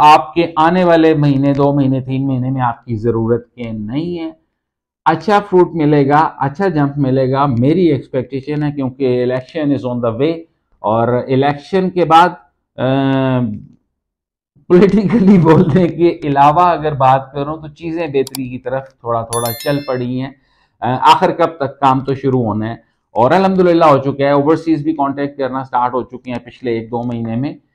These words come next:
अच्छी healthy activity start हुई है और, अ, expectation यही है कि आने वाला वक्त इस वक्त से बेहतर है। बाकी आपकी डीएचए सेवन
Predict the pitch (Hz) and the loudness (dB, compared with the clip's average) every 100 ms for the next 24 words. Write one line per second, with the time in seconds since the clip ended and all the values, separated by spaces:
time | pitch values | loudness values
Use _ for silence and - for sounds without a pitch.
0 | _ _ - 175 - - 220 190 143 143 | _ _ 0 0 0 -6 -2 2 2 2
1 | 156 147 139 131 - 151 156 151 147 135 | 2 -2 -6 -8 -6 -4 -4 -4 0 2
2 | 135 135 117 123 120 123 _ _ - 113 | 2 0 -2 -2 -4 -8 _ _ 0 2
3 | 117 113 123 123 123 123 120 117 - 139 | 2 2 2 2 2 2 0 -4 -6 -12
4 | - 156 147 160 156 180 175 175 156 160 | -6 -6 -2 -4 -2 -2 2 2 4 0
5 | 165 156 139 151 147 143 131 143 143 _ | 0 0 0 0 0 0 0 -4 -6 _
6 | - 170 - 120 123 120 _ 143 104 104 | -10 -10 -10 -8 -6 -6 _ -6 -2 -4
7 | 101 175 247 143 135 - 190 180 - 185 | -4 -10 -8 -6 -6 -6 -6 -6 -8 -8
8 | 127 123 127 123 _ 127 135 196 | -4 -4 -4 -12 _ -8 -6 -8